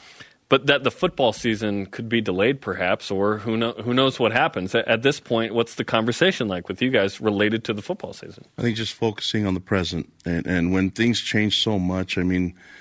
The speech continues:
Speaker 2: you know, it changes hour to hour, and so trying to keep e-, everyone focused on the positive and, and being optimistic about everything, but more importantly, focusing on today and, and what we can do to,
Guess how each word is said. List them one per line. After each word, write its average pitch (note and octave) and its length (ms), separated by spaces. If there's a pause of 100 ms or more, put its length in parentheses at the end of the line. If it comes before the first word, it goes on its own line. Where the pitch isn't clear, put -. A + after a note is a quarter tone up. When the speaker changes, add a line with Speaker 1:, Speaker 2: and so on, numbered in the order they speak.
(200)
Speaker 2:
you F#2 100
know, F2 240 (180)
it - 260
changes G2 360
hour F#2 220
to D#2+ 60
hour, F2 480
and F2+ 180
so F2+ 240
trying G2 260
to F#2+ 40
keep G#2+ 280
e-, G2+ 40
everyone F#2+ 480
focused - 420
on E2 120
the D#2+ 80
positive D#2+ 600 (500)
and, D#2+ 220
and D#2+ 180
being F2+ 140
optimistic E2 600
about D#2 240
everything, D#2 440
but D#2 160 (380)
more F#2 100
importantly, F2+ 340
focusing F2 460
on D#2+ 80
today D2+ 600
and, D#2 180
and D2+ 320
what D2+ 100
we F2+ 100
can F2 140
do F2 140
to, D#2+ 100